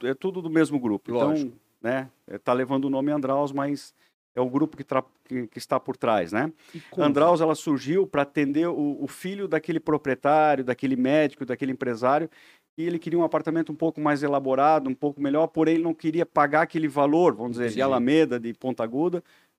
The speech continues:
Speaker 1: um bairro um pouco mais distante da cidade, né?
Speaker 2: Uhum.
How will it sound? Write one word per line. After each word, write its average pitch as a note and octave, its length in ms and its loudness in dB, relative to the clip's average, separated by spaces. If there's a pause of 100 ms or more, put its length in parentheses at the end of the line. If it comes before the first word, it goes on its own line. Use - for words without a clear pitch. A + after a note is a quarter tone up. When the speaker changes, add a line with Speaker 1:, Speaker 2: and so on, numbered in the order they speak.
Speaker 1:
um A#2+ 60 -10
bairro B2+ 260 0
um B2+ 60 -6
pouco C#3+ 280 -2
mais C3+ 540 -4
distante D#3 480 -2
da B2 100 -4
cidade, C#3 480 -6
né? D#3 240 -6
Speaker 2:
Uhum. A#2 180 -18